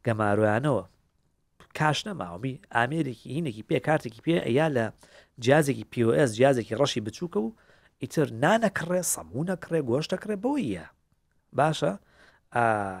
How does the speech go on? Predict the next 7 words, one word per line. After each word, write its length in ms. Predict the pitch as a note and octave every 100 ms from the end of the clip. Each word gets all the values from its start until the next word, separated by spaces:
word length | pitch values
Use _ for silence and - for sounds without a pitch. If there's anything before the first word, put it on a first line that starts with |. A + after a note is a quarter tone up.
| F#2
لە 80 | A#2
تورکیا 400 | - G#3+ - E3+
عینەن 300 | C#3+ C#3 A2+ G2
شت. 220 | - F2 - _ _ _ _
ئا، 120 | - G#2+ F#2+ F2 E2+ _ _ _ _ _ _ _ _ _ _ _
ئەژماری 600 | B2+ A2+ C3 F#3 G3+ F3
من 280 | D#3 E3+ D3